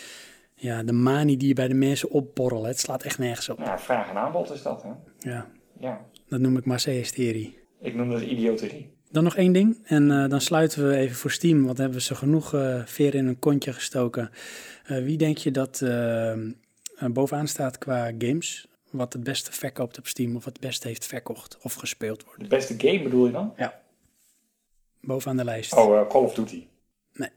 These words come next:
Speaker 1: Dead of the Ancients deel twee, Dota.
Speaker 2: Hoe? Oh, Dota, ja,
Speaker 1: Ja.
Speaker 2: oké. Maar,
Speaker 1: Eh.
Speaker 2: eh, is Dota niet gratis?
Speaker 1: Nou, dat weet ik niet. Misschien wat het meest gespeeld wordt, dan zal je staan.
Speaker 2: Ja, oké, want dan heb je wel, wel weer, eh, in-game purchasing.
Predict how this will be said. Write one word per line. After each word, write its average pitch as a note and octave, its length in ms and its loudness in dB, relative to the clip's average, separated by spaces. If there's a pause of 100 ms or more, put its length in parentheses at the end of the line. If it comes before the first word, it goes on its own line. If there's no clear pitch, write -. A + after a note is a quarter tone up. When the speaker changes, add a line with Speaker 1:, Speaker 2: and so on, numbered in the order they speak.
(420)
Speaker 1:
Dead D3 260 0
of D#3 100 -2
the C3+ 160 2
Ancients D3 520 0
deel B2+ 200 0
twee, C3+ 340 -2 (200)
Dota. A#3 260 4 (540)
Speaker 2:
Hoe? B2+ 140 8
Oh, B2 80 6
Dota, A#2+ 340 6
ja, F2+ 60 -8 (140)
Speaker 1:
Ja. B2 100 4
Speaker 2:
oké. B2 180 -6 (1000)
Maar, B2 160 4
Speaker 1:
Eh. C#3+ 300 0
Speaker 2:
eh, - 80 0
is B2+ 120 -6
Dota C#3+ 260 4
niet C3 120 -6
gratis? D3+ 540 -6 (180)
Speaker 1:
Nou, D3 240 4
dat D3 80 0
weet C#3 80 2
ik F3+ 60 0
niet. F3+ 80 2
Misschien D3 240 2
wat C#3+ 80 2
het C3+ 100 2
meest C#3 180 4
gespeeld D#3+ 360 -2
wordt, C#3 160 -4
dan B2 120 -4
zal - 160 -6
je B2 100 -4
staan. A#2+ 200 -8
Speaker 2:
Ja, G#2+ 160 4
oké, A2+ 220 4
want G2 160 0
dan G2+ 160 0
heb G2 120 0
je G#2 80 -4
wel, G#2 200 2
wel G#2+ 220 4
weer, G#2 260 4
eh, G#2 220 2
in-game G#2+ 320 -2
purchasing. G2 580 -4